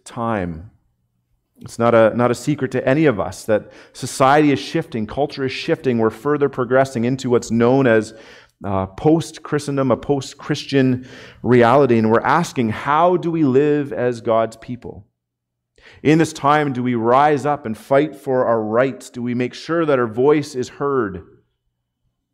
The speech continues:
Do we try to establish a position of power in society during this time of transition? Or do we fade back as just one expression of many? One expression of faith, one social community,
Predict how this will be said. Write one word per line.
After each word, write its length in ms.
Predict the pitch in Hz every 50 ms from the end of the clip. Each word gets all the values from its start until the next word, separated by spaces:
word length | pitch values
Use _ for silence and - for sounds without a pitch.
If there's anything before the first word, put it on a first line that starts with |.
| _ _ _ - -
Do 120 | 101 123
we 80 | 117 113
try 240 | 117 - 135 135
to 100 | 135 131
establish 580 | 120 113 - - - 123 123 131 135 135 127 -
a 60 | -
position 460 | 98 - 117 98 110 131 123 - 117
of 160 | 113 98 - -
power 600 | - - 139 147 156 170 165 139 117 107 104 101
in 140 | 98 113
society 680 | 113 113 - 113 - - - 120 131 135 135 131 120 113
during 680 | 110 104 107 120 123 131 135 135 135 131 131 127 127 - - - - - _ _ _
this 140 | - 110 -
time 220 | - - 120 117
of 120 | 113 110 110
transition? 500 | - - 113 110 107 117 110 - 117 110 -
Or 340 | - 165 175 196 208 208 196
do 140 | 170 170 175
we 120 | 175 170
fade 380 | 156 - - 175 170 160 139 127
back 320 | 147 156 160 160 156 -
as 100 | 147 120
just 240 | 104 127 139 127 -
one 300 | 113 117 127 143 170 151
expression 600 | 131 - - - - 156 156 151 - - 156 151
of 240 | - - 143 131 123
many? 500 | 127 127 139 156 160 123 98 80 71 - _ _ _ - _ _ _ _ _ _ _ _ _ _ _ _ _ _ _ _ -
One 220 | 113 123 139 147
expression 440 | 151 147 - - 156 143 131 - -
of 80 | 117 -
faith, 720 | - - - 147 147 151 156 156 151 - - - - - _ _ _ _ _ _ _ _ _ _ _ _ -
one 320 | 113 117 131 143 147 147
social 560 | 139 - - - 151 156 151 151 - 160 147
community, 920 | 143 147 - 131 131 131 139 147 147 139 131 139 135 135 131 135 131 -